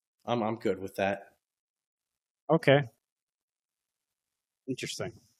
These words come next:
Speaker 1: Yeah,
Speaker 2: Got full
Speaker 1: because
Speaker 2: shit, but interesting.
Speaker 1: I mean, Raheem Mostert got a hundred eighty-one carries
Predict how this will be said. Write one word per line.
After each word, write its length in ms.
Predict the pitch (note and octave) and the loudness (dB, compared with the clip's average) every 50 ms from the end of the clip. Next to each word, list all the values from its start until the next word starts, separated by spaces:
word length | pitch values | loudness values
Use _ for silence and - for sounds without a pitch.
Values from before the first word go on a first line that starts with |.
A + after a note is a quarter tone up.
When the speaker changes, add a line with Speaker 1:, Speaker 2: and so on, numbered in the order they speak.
| _ _ _ _ _ _ _ _ _ _ _ _ _ _ _ _ - | _ _ _ _ _ _ _ _ _ _ _ _ _ _ _ _ -4
Speaker 1:
Yeah, 300 | E3 F3+ D#3 G#2 - - - | 0 2 2 2 2 0 0
Speaker 2:
Got 140 | A#2+ A2 | 0 0
full 140 | - - C#3 | 2 4 4
Speaker 1:
because 140 | A#2 - - | 4 6 6
Speaker 2:
shit, 200 | C#3 C#3 C3+ - | 6 4 4 4
but 140 | A#2+ A2 A2+ | 4 2 4
interesting. 500 | A#2+ A2+ - - - - - G#2+ F#2+ - - _ _ - - _ - - - - - | 2 -2 -6 -8 -10 -10 -8 -6 -8 -8 -10 _ _ -20 -20 _ -20 -20 -20 -12 -4
Speaker 1:
I 40 | - | 0
mean, 260 | F3 E3+ D#3+ - - | 2 2 2 2 0
Raheem 340 | - C#3+ C#3 - G#3 G3+ F#3+ | -2 -4 0 2 4 4 4
Mostert 500 | E3 E3 F3+ F3 F3+ - - C#3 B2+ G#2+ | 6 4 4 2 2 0 0 -2 0 2
got 160 | C3+ B2+ B2 | 2 2 2
a 40 | A#2+ | 2
hundred 340 | - - D#3 D3+ D3+ C#3+ C3 | 0 0 0 0 2 0 0
eighty-one 440 | - C3 C3 C3+ B2 B2 B2 B2 A2+ | 0 0 0 0 0 0 0 -2 -2
carries 520 | - B2+ B2 B2+ B2+ B2+ C3+ C3 - - | -2 0 2 2 2 2 0 -2 -4 -8